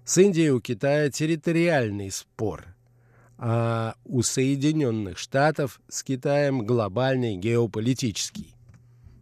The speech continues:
Как сразу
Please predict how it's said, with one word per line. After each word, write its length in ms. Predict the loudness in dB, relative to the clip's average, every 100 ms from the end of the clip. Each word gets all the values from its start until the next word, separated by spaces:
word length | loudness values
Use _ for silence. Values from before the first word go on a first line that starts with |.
| -20 -20 _ -20 _ _ _ -4
Как 540 | 4 4 4 -4 -10 -10
сразу 800 | -4 2 6 6 6 4 2 0